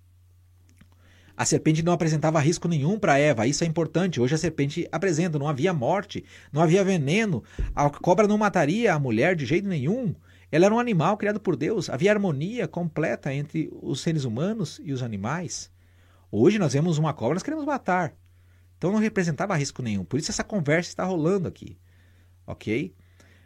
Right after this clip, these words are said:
É, hoje nós não conseguimos nos comunicar com os animais, mas com certeza não era algo, ah, de se estranhar, possivelmente havia comunicação entre os homens e os animais,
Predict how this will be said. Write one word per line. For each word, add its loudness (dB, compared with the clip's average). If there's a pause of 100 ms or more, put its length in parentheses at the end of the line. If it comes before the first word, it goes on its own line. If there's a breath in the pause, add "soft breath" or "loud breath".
(120)
É, -6
hoje 2
nós 0
não -4 (240)
conseguimos 0
nos -4
comunicar -2
com -10
os -6
animais, -8
mas -8
com -10
certeza -4 (380 soft breath)
não 2
era 2
algo, 0 (260 soft breath)
ah, -4
de -4
se -2
estranhar, -2 (100)
possivelmente -4
havia -2
comunicação -6 (400 soft breath)
entre -2
os -2
homens -2
e -10
os -8
animais, -10